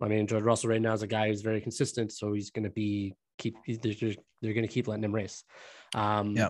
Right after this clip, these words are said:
Speaker 2: for sure. A-, and, you know, it's interesting. Um, I think it was Martin Brundle made a comment during the race
Speaker 1: Ugh.
Speaker 2: about it, or near the end of the race, sort of identifying, you know, one of the things, one of the advantages that George Russell does have over Lewis Hamilton is that he, in the very recent history, has driven a really difficult to drive car in, at Williams.
Speaker 1: Yeah.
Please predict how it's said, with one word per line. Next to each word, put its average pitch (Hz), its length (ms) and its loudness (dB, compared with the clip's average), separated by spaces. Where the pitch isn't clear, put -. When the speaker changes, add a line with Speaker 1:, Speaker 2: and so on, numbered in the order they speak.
Speaker 2:
for 117 140 2
sure. 113 340 6
A-, 104 300 -2
and, 160 140 12
you 160 60 12
know, 160 100 12
it's 147 180 6
interesting. 147 460 0
Um, 107 400 0
I 110 40 -6
think 151 260 2
it 92 60 0
was 107 400 -2
Martin 110 280 4
Brundle 107 280 4
made 104 160 4
a 98 40 0
comment 107 460 2
during 110 320 4
the 98 100 2
race 110 260 2
Speaker 1:
Ugh. 104 60 0
Speaker 2:
about 92 220 2
it, 95 160 -4
or 107 100 -2
near 107 160 2
the 101 140 2
end 104 80 2
of 104 40 2
the 101 80 2
race, 98 200 2
sort 123 140 2
of 107 120 -2
identifying, 143 460 6
you 151 60 6
know, 175 260 6
one 151 180 2
of 226 60 6
the 233 100 6
things, 151 360 2
one 156 120 4
of 185 40 4
the 185 60 8
advantages 127 600 2
that 101 100 -6
George 117 240 2
Russell 110 260 2
does 104 280 2
have 123 220 4
over 131 220 6
Lewis 131 240 6
Hamilton 131 420 2
is 107 120 0
that 110 140 2
he, 131 360 2
in 139 140 4
the 135 100 6
very 123 280 6
recent 123 360 2
history, 147 300 0
has 139 140 4
driven 120 240 2
a 104 60 2
really 107 280 2
difficult 113 440 0
to 110 60 0
drive 101 340 0
car 101 280 4
in, 101 220 0
at 98 160 4
Williams. 131 420 2
Speaker 1:
Yeah. 90 120 -4